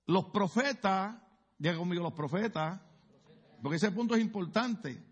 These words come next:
porque recuerde que uno de los problemas que tenemos el pueblo hispano es que a nosotros nos gusta que nos estén dando profecías a cada rato.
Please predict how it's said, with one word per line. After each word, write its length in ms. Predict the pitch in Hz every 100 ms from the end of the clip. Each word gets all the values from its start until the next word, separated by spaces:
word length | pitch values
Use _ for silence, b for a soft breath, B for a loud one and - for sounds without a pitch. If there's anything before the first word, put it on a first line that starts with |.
| _ _ _ b b
porque 180 | 160 160
recuerde 420 | 160 160 226 262
que 80 | 214
uno 120 | 226
de 60 | 254
los 80 | 226
problemas 380 | 220 226 247
que 120 | 202 196
tenemos 340 | 185 214 240
el 80 | 220
pueblo 240 | 220 226
hispano 540 | 220 - 233 226 196 220
es 240 | 196 175 b b b
que 100 | -
a 40 | 190
nosotros 420 | 175 185 202 247
nos 160 | 240 185
gusta 320 | 240 - 233
que 80 | 214
nos 120 | 196
estén 200 | 196 196
dando 240 | 233 233
profecías 600 | 220 196 214 220 247 226
a 80 | 196
cada 220 | 202 220
rato. 400 | 190 202 269 143